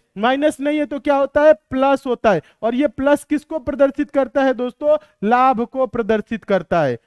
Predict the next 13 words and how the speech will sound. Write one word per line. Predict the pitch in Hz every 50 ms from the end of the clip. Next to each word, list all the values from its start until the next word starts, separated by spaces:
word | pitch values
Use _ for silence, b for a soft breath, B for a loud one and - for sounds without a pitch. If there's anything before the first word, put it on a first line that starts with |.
| _ -
माइनस | 180 208 220 247 262 254 -
नहीं | 247 254 262
है | 254 254
तो | - 311 320 330 320 b b b b
साठ | - - 240 247 262 269 - 247
परसेंट | - - 240 220 - - 262 277 294 277 - - 196
लाभ। | 185 196 190 175 143 113 _ _ _ _ _ _ _ _ _ _ _ _ _ _ _ _ _ -
आंसर | - 196 214 247 254 254
क्या | 214 269 262
होगा? | 254 247 285 311 311 b b b b b
साठ | - 254 254 277 294 - 294
परसेंट | 208 220 240 214 - - 247 247 233 -
लाभ। | 190 185 175 143 120